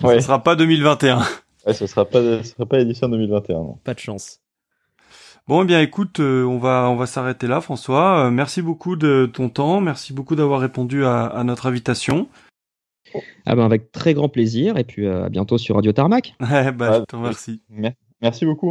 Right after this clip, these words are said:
Speaker 2: Moi, je trouvais que c'était très instructif. Il y a plein de choses que je connaissais pas, plein d'aspects. Donc, euh, voilà. J'espère que, que nos, nos auditeurs vont aussi en découvrir pas mal de choses.
Speaker 1: C'est vrai que nous, le, le commentateur, au final, on l'entend très peu parce que, euh,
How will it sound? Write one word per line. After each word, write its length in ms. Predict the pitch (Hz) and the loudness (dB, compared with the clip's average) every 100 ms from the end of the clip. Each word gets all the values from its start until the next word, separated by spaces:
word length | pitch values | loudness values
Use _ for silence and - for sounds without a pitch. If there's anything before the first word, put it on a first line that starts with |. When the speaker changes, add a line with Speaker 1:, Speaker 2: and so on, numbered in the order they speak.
| 165 | -4
Speaker 2:
Moi, 120 | 135 135 | -2 -2
je 80 | |
trouvais 220 | 127 - 123 | -2 0 -2
que 60 | |
c'était 160 | - 110 | -2 -4
très 220 | - 123 | 2 2
instructif. 560 | 131 - 117 - 139 - - 98 | 2 -2 -8 -2 -4 -4 -10 -2
Il 120 | 98 | 2
y 80 | 95 | 4
a 80 | 92 | 2
plein 200 | - 123 | -2 -2
de 40 | |
choses 180 | 135 - | -2 -4
que 80 | 113 | -8
je 80 | |
connaissais 300 | - 98 - | -4 -6 -4
pas, 160 | - 98 | -2 0
plein 140 | - | 0
d'aspects. 280 | 98 92 - | -2 -2 -2
Donc, 320 | 101 104 92 | -2 -2 -4
euh, 320 | 80 82 82 80 | 0 0 0 0
voilà. 280 | 80 67 - - | -2 -2 -4 -10
J'espère 420 | 98 90 107 107 | -6 -2 -2 -2
que, 520 | - 92 87 87 87 92 _ | 2 4 4 4 2 -2 _
que 380 | - 95 92 92 | 2 2 4 2
nos, 140 | 95 | 0
nos 320 | 98 95 110 107 | -2 -2 0 2
auditeurs 380 | 110 113 123 120 | 2 2 2 2
vont 260 | 113 113 - | 0 -2 -4
aussi 380 | 117 113 - 123 | -4 -2 -2 -2
en 160 | 117 - | -2 -6
découvrir 380 | 101 110 110 117 | -4 -2 -2 -2
pas 100 | 117 | 0
mal 140 | 110 107 | 2 0
de 80 | |
choses. 220 | 98 90 87 _ _ _ _ _ | -2 -6 -10 _ _ _ _ _
Speaker 1:
C'est 220 | - - | -14 -4
vrai 200 | 123 156 | 0 0
que 100 | 156 | 0
nous, 280 | 127 135 160 | 0 2 4
le, 560 | 143 120 117 113 110 - | 4 4 4 2 0 -4
le 200 | 113 110 | -8 -8
commentateur, 720 | - 113 110 113 107 139 127 | -6 -4 -4 -4 -4 -4 -4
au 60 | 104 | -6
final, 280 | - 123 123 | -6 -4 -2
on 140 | 110 | 0
l'entend 300 | 107 - 113 | -2 0 -2
très 220 | - 120 | 0 0
peu 220 | - 160 139 | 4 2 2
parce 260 | 107 - | -8 -10
que, 140 | - 113 | -8 -4
euh, 280 | 110 104 | -4 -4